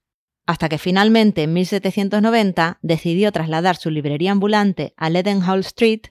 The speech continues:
donde estableció también un local con una imprenta y empezó a publicar bajo la firma Minerva Press.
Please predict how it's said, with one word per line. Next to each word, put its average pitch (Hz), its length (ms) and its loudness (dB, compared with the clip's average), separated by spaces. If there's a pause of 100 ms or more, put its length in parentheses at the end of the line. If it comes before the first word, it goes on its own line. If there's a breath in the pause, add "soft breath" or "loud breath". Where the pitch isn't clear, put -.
(260)
donde 233 240 4
estableció 220 560 2
también 202 480 2
un 226 220 2
local 175 420 0
con 156 180 -4
una 262 160 2
imprenta 190 640 -2
y 170 140 -4
empezó 160 340 -2
a 214 80 0
publicar 175 560 -4 (140)
bajo 160 320 -4
la 143 160 -6
firma 262 520 0
Minerva 156 760 0
Press. - 420 -14